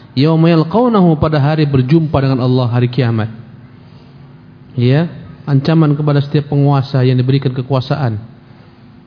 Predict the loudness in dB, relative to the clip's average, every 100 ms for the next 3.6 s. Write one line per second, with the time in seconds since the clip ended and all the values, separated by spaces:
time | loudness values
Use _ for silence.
0 | -20 -12 -4 0 2 4 2 2 2 0
1 | 0 2 2 2 2 2 0 -2 -4 -2
2 | 0 -2 0 0 0 -4 -12 -16 -6 -2
3 | 0 0 0 0 0 -2